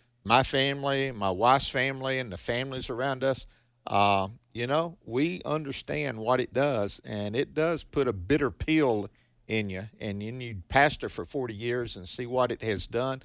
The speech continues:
That I've done the funeral of more, uh, a lot of people 'cause of drunk driving, and, uh, it started with alcohol,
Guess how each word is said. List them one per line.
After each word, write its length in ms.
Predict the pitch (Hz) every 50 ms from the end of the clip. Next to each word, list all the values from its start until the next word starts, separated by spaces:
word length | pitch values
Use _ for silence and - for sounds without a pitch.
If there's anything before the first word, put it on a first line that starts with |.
| - _ _ _ _ _ -
That 160 | 113 95 80 - - - - _
I've 240 | - 101 113 113 117
done 220 | 151 143 143 139
the 100 | 110 101
funeral 640 | - - - - 139 147 156 170 175 175 175 165 _ _ _ _ _ _ _ _ _ _
of 280 | - 104 104 95 90 -
more, 640 | 117 117 120 120 120 131 143 151 160 165 160 156 147 - _ _
uh, 160 | - - 78 - - -
a 100 | 113 104
lot 320 | 98 107 113 123 139 143
of 60 | 143 -
people 360 | 170 190 185 - 147 127 - _ _ -
'cause 240 | 101 107 110 -
of 180 | 107 92 101 101
drunk 300 | 101 113 127 139 - 135
driving, 480 | 127 135 147 156 156 135 113 107 101 - _ _ _ _ _ _ _ _ _ -
and, 580 | - 113 110 110 110 110 107 107 107 107 101
uh, 280 | 107 104 101 101 101 -
it 60 | -
started 340 | - - 113 107 120 127 131
with 140 | 127 127 123
alcohol, 680 | 135 139 147 - - 120 95 98 104 95 92 87 101